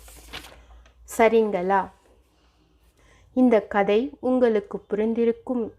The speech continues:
என்று எண்ணுகிறேன். இந்த கதை உபயோகமாக இருந்தால் லைக் பண்ணுங்க, family and ஃப்ரெண்ட்ஸுடன் ஷேர்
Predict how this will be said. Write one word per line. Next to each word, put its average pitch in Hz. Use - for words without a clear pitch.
என்று 196
எண்ணுகிறேன். 190
இந்த 226
கதை 208
உபயோகமாக 247
இருந்தால் 196
லைக் 208
பண்ணுங்க, 214
family 220
and 202
ஃப்ரெண்ட்ஸுடன் 208
ஷேர் 208